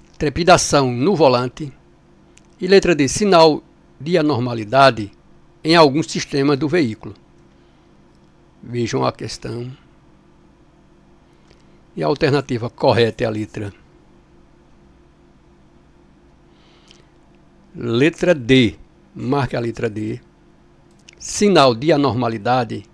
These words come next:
em algum sistema do veículo. Questão trinta e dois. Os sistemas que têm a função de manter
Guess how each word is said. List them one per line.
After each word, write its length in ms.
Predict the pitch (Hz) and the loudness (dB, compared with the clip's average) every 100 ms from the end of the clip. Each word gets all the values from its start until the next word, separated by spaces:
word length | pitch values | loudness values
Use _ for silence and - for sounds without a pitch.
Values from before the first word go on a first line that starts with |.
| _ - | _ -4
em 100 | 160 | 0
algum 300 | 160 127 135 | 0 0 -4
sistema 720 | - 196 - 202 131 139 143 - _ | -4 -6 -6 -6 -4 -6 -8 -10 _
do 460 | - 113 110 151 190 | -20 -20 -2 0 6
veículo. 480 | 214 120 - - - _ _ _ _ _ _ _ _ _ _ _ _ _ _ _ _ _ _ _ _ _ - _ _ _ _ _ _ _ _ _ _ _ _ _ _ | 6 6 0 -14 -20 _ _ _ _ _ _ _ _ _ _ _ _ _ _ _ _ _ _ _ _ _ -20 _ _ _ _ _ _ _ _ _ _ _ _ _ _
Questão 320 | 185 165 175 | 0 2 2
trinta 380 | 170 - 220 233 | 2 2 4 6
e 40 | 196 | 6
dois. 460 | 135 110 98 - - | 4 0 -4 -12 -4
Os 160 | 240 | -2
sistemas 800 | - 180 - 156 151 123 - - - _ _ _ _ - _ _ _ _ | 0 -4 -2 0 2 0 -6 -12 -18 _ _ _ _ -20 _ _ _ _
que 120 | 196 | 2
têm 160 | 202 196 | 2 2
a 60 | 185 | 2
função 420 | 226 190 - 151 | 0 -2 0 0
de 80 | 180 | 2
manter 480 | 208 175 - 123 | 2 2 -2 -4